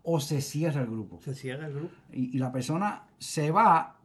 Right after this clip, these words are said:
Speaker 1: y cuando llega al otro grupo, aparece uno que hace lo mismo. <laughs> Porque lo que hace Dios es, "Te vamos a enseñar", ¿no? <laughs> La forma de enseñarte es que sigamos con esto hasta que lo veas.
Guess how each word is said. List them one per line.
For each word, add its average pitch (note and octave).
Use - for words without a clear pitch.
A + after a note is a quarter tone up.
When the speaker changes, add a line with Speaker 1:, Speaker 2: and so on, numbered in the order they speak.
Speaker 1:
y D3+
cuando C3
llega C#3
al F#3
otro F#3
grupo, F#3
aparece D3
uno F3+
que D3+
hace D#3
lo E3+
mismo. F#3+
<laughs> -
Porque C#3+
lo C#3+
que E3
hace G3
Dios F#3+
es, C#3+
"Te D3+
vamos G3
a D#3+
enseñar", D3+
¿no? E3+
<laughs> -
La E3+
forma G3
de G3
enseñarte F#3
es G3+
que E3
sigamos E3
con G3
esto F#3
hasta C3
que -
lo -
veas. -